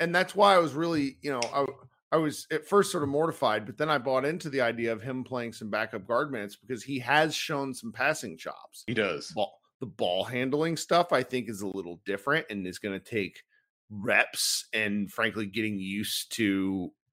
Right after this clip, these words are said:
Speaker 1: handling the rock under pressure. That's, that's a thing that takes time. And <sighs> I just, I, I would love it if he, if he somehow became a guy who ate, you know, if you look at the minutes distribution, it's kinda hard to figure out how many minutes he would actually need to play because the Mavericks have an eight-man rotation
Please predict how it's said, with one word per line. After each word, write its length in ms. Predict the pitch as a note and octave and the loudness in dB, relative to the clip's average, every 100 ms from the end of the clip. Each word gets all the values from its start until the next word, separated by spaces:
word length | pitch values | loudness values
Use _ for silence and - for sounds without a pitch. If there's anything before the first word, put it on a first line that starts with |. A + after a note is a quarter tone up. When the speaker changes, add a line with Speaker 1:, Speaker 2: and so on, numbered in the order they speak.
| - | -12
Speaker 1:
handling 360 | G#2 G2 G2 | -8 -6 -4
the 80 | F#2+ | -2
rock 260 | F#2+ F#2+ G2 | 0 0 0
under 140 | A2 F2+ | -2 -2
pressure. 540 | - F#2+ B2 C#3+ D3+ | -2 -2 2 0 2
That's, 300 | - G2 - | 2 2 0
that's 220 | A2 G2 | -2 -2
a 60 | G#2 | -4
thing 220 | G#2 G#2 | -4 -2
that 140 | G2+ - | -4 -6
takes 360 | - F#2 - | -6 -6 -8
time. 720 | - - G2 C3+ D4+ D#2 C#2+ D#2 _ | -10 -10 -2 0 0 -4 -8 -20 _
And 400 | A#2 A#2+ A#2 G#2+ G#2 | -4 -2 -2 -4 -8
<sighs> 1200 | _ _ _ _ _ _ _ _ _ _ _ - | _ _ _ _ _ _ _ _ _ _ _ 4
I 640 | G#3+ F#3+ D#3+ C3+ - F3 G3 | 8 8 6 0 6 8 10
just, 360 | G#3 G3 - - - | 8 6 2 -10 -8
I, 100 | - - | -4 8
I 140 | G#3 | 8
would 160 | A3 G#3 | 8 6
love 280 | G3+ F#3+ | 6 6
it 160 | E3+ C3+ - | 4 0 0
if 200 | C3 - | -4 -4
he, 300 | D3 B2 A#2+ | -6 -4 -4
if 160 | B2 - | -6 -6
he 160 | C3 | -8
somehow 460 | A2+ C3+ B2+ A#2+ A#2+ | -6 -6 -4 -2 -2
became 360 | A2 - A2 | -4 -6 -8
a 80 | G#2 | -6
guy 500 | F#2 F2+ F2+ F2 F2 - | -4 -2 0 -2 -4 -10
who 360 | - A2 G2+ G#2 | -10 -6 -6 -4
ate, 320 | A2+ A2 G#2+ _ - | -4 -6 -12 _ -14
you 100 | G#2+ | -8
know, 240 | G2 G2 | -6 -8
if 120 | G#2+ C3+ | -8 -2
you 60 | |
look 120 | D#3+ | 0
at 80 | D3 | 0
the 40 | A2+ | -2
minutes 360 | G#2+ A2+ - | -4 -6 -8
distribution, 640 | - G#2+ - G2 G2 - G2 | -10 -10 -10 -8 -8 -6 -10
it's 100 | - | -6
kinda 200 | C3 A2 | -4 0
hard 200 | A2 G2+ | -2 -2
to 60 | |
figure 240 | G2 G#2 F#2+ | -6 -4 -4
out 100 | E2+ | -4
how 140 | G2+ | -6
many 160 | G2+ G2 | -4 -4
minutes 340 | F#2 G2 - | -4 -6 -6
he 100 | - | -6
would 100 | F#2+ | 0
actually 340 | F2+ F2+ G#2 | 0 -2 -4
need 160 | G2 F#2 | -4 -6
to 60 | F2 | -8
play 280 | - G2 | 0 2
because 400 | G2 F#2+ G2 E2+ | 2 -2 -8 -10
the 120 | - G#2 | -6 2
Mavericks 360 | A#2 C3+ A#2 | 4 4 4
have 160 | A#2 G2 | 0 -2
an 80 | F#2+ | 0
eight-man 560 | G2 G2+ G#2 G2+ F#2+ | -2 -2 -2 -2 -4
rotation 840 | F2+ F2+ - F#2+ F#2+ G2 E2+ D#2 | -4 -6 -2 -2 -2 -4 -6 -8